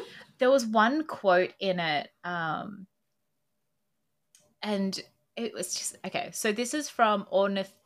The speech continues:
Speaker 2: ornithologist, uh, Dominic Servantly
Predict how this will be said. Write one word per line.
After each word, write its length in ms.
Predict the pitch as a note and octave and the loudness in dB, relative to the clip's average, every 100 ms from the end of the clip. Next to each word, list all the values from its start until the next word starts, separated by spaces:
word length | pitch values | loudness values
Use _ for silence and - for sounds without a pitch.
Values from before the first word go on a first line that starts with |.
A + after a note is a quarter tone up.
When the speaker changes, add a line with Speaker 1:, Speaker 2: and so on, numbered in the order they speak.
| _ _ _ _ - | _ _ _ _ -12
Speaker 2:
ornithologist, 920 | G3+ A3+ G3+ G#3 A#3+ A4 A4+ - - - - _ - | -10 -4 -2 0 0 -4 -4 -6 -8 -14 -20 _ -4
uh, 420 | F#3+ F#3 F3 E3 F#3 | 2 4 4 2 -2
Dominic 480 | G3+ F#3+ G3 - - | 0 0 -2 -6 -10
Servantly 760 | - F#3 F3 D3 - - D3 | -4 0 2 0 -4 -16 -16